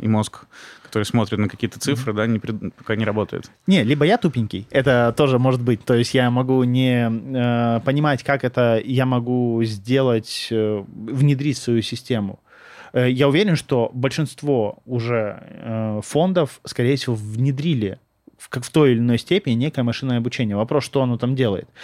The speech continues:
Speaker 2: Опять же, есть робототорговля, да, ро-, э, алготрейдинг. Э, и он имеет место быть, если у тебя восемь тысяч этих роботов,
Speaker 1: Мгм.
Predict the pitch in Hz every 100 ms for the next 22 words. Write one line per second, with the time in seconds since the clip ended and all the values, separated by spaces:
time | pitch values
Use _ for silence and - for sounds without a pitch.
0 | - - 131 180 165 165 170 175 165 160
1 | 165 160 151 151 160 117 104 117 143 127
2 | 123 120 120 120 135 131 143 127 95 -
3 | - - - - 117 117 113 110 104 92
4 | - - 190 143 143 151 - 165 156 147
5 | 160 185 139 123 127 120 123 143 226 127
6 | 123 123 143 170 147 151 123 131 - -
7 | 120 127 135 127 104 - - _ _ 107
8 | 107 107 104